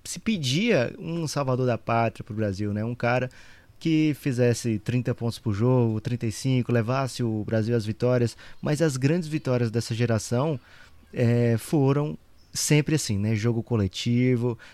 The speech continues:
aquela contra a Argentina lá em Mar del Plata foi belíssima, né? É, aquela contra a Espanha nas Olimpíadas foi gigantesca, o Mundial de dois mil e dez, lindo,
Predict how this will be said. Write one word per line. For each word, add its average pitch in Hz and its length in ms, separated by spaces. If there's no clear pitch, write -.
aquela 160 440
contra 131 240
a - 20
Argentina 117 340
lá 113 120
em - 20
Mar 110 140
del 104 140
Plata 120 420
foi - 180
belíssima, 104 760
né? 113 380
É, 131 100
aquela 131 340
contra 120 240
a 107 40
Espanha 127 380
nas 117 140
Olimpíadas 107 640
foi 117 240
gigantesca, 110 880
o 120 60
Mundial 123 460
de 117 80
dois 120 160
mil 113 100
e 107 40
dez, 110 440
lindo, 107 600